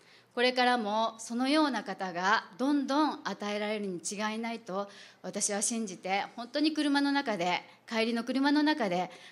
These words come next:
神様に感謝しました。深みに漕ぎ出していくとき、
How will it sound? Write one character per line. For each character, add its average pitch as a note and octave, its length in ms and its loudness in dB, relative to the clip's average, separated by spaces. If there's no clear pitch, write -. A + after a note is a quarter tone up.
神 B3 180 4
様 F#3+ 240 -2
に E3 320 -4
感 A3+ 160 -2
謝 G3+ 100 -4
し F#3 120 -8
ま D3+ 160 -10
し - 80 -8
た。 - 100 -18
深 C4+ 220 4
み C4+ 100 4
に C4+ 100 0
漕 C#4+ 100 -2
ぎ C4+ 120 0
出 C4+ 120 2
し D4 80 -4
て A#3+ 80 -2
い A3+ 80 -2
く A3+ 80 -14
と A3 140 -6
き、 B3+ 380 -4